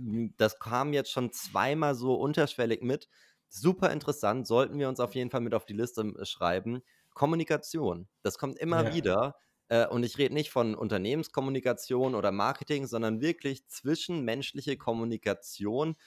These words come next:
Speaker 1: im Arbeitsumfeld. Ähm, so viele Probleme und Lösungen werden einfach immer wieder darauf, äh, zurückgeführt.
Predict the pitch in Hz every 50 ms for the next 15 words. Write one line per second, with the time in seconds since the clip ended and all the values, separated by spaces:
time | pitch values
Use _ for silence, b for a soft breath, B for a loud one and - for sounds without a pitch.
0 | b b b b _ _ - 131 135 151 160 165 170 170 _ _ - - 147 165
1 | 160 160 139 - - - - 95 98 101 - - - 104 110 120 139 147 - _
2 | _ _ _ _ _ _ - - 110 113 113 113 117 - - - _ - _ _
3 | _ _ _ _ _ _ _ _ _ _ _ _ _ _ _ - 117 90 117 151
4 | 170 170 - - 175 160 156 151 - - 123 107 92 104 92 98 104 117 127 143
5 | 143 143 139 - - 113 110 95 101 107 120 147 151 123 113 101 98 95 107 120
6 | 131 104 104 104 107 110 85 110 110 110 104 - 113 120 123 127 117 120 110 117
7 | 110 95 - 87 101 117 110 113 113 117 117 - - - - 104 101 90 - -
8 | 117 110 135 131 - 95 - _ - 87 92 110 - - -